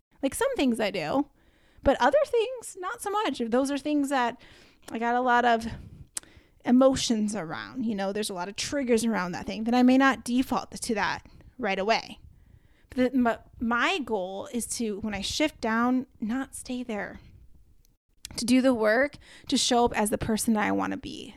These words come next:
to think like the way that I ideally would wanna think, to act like the best version of myself in those situations. 'Cause the best version of myself, she is not gonna be comparing herself to other people.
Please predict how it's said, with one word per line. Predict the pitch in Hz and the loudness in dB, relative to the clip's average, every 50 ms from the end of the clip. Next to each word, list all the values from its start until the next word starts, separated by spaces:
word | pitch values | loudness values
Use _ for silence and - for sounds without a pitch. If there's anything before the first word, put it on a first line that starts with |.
| - - | -10 -4
to | - 233 | 0 0
think | 214 - - - 277 277 277 277 - - | 0 0 0 2 4 4 4 4 2 -4
like | 262 240 226 - - | -4 -4 -4 -4 -4
the | 233 226 | -4 -4
way | 311 214 220 | -2 -2 -4
that | 214 214 - - | -4 -6 -8 -10
I | 240 220 226 233 | -6 -4 -2 -2
ideally | 208 214 214 196 - - 226 214 240 240 254 247 | -2 -2 -4 -6 -8 -6 -4 0 2 2 4 2
would | 233 226 226 208 | 2 2 0 0
wanna | 208 190 202 - 196 | -2 -4 -4 -6 -8
think, | - - 69 - - - - - _ _ _ _ _ _ _ _ _ _ _ - - | -8 -10 -10 -12 -12 -16 -20 -20 _ _ _ _ _ _ _ _ _ _ _ -6 -2
to | 262 - - - | -2 -2 0 2
act | 233 233 254 - - | 2 0 0 0 -2
like | 269 254 - | -4 -4 -2
the | 240 220 | -4 -4
best | 214 208 196 - - - | -2 -4 -4 -6 -8 -8
version | - 214 208 214 220 220 214 | -8 -8 -8 -6 -6 -6 -6
of | - 220 | -6 -10
myself | - - - - - - - - - - - - - - | -10 -12 -10 -10 -8 -8 -10 -10 -12 -16 -16 -16 -14 -6
in | 294 247 220 214 208 | 0 2 2 2 2
those | 220 220 202 - | 0 -2 -4 -4
situations. | - - 214 - - 220 - - 71 - - - - - - | -6 -10 -10 -10 -10 -12 -12 -12 -12 -14 -14 -14 -12 -12 -10
'Cause | - 247 214 | -6 -4 -4
the | 226 226 | -2 0
best | 240 302 330 - - | 0 0 0 -2 -4
version | - 311 311 294 302 | -4 -2 0 2 2
of | 285 277 | 4 4
myself, | 269 277 277 285 277 294 - - - - - - | 4 2 2 2 0 -2 -2 -6 -20 -20 -18 -14
she | - - - 294 294 311 311 254 | -10 -6 -4 -2 -2 0 0 0
is | 262 240 | 2 2
not | 247 233 240 254 | 2 2 2 2
gonna | 262 233 233 | 4 4 4
be | 233 226 | 2 0
comparing | - - 220 - - 214 202 202 202 | -2 -4 -4 -4 -2 -4 -4 -6 -6
herself | 202 196 196 - - - - - - - - - _ _ _ _ _ _ | -8 -8 -8 -8 -8 -8 -10 -12 -14 -16 -18 -20 _ _ _ _ _ _
to | - - | -4 -2
other | - 110 - 82 | -2 -2 -2 -4
people. | - - - - - - - - | -6 -8 -8 -8 -10 -14 -14 -16